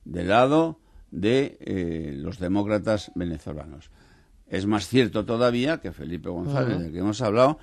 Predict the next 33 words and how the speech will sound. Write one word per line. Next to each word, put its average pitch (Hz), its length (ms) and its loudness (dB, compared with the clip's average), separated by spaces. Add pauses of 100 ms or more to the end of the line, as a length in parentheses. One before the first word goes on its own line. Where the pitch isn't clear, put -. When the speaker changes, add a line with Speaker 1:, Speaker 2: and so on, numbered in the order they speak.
(140)
Speaker 1:
ha 98 140 -2
dado 110 200 4
la 113 200 8
cara 139 460 8
y - 80 -14
se - 120 0
ha 104 60 6
presentado 90 680 2
allí. - 340 -16 (640)
Pero 71 340 -10 (560)
no 85 280 -4
le 110 80 2
han 233 140 4
echado 139 320 2
en 143 100 4
cara, 180 460 2 (480)
Pe-, 82 380 -8
Felipe 92 360 -10
sí, 95 300 -8
Speaker 2:
Ujú. 131 280 -4 (160)
Speaker 1:
Pedro 104 180 2
Sánchez, 147 380 0
al 101 200 4
otro 175 300 6 (360)
que 104 100 -4
se 92 240 -2
niega 117 640 2 (580)
a 104 120 4
de-, 101 300 2
a 95 120 0
denunciar 92 520 -2
esta 92 260 -8
situación. 78 560 -10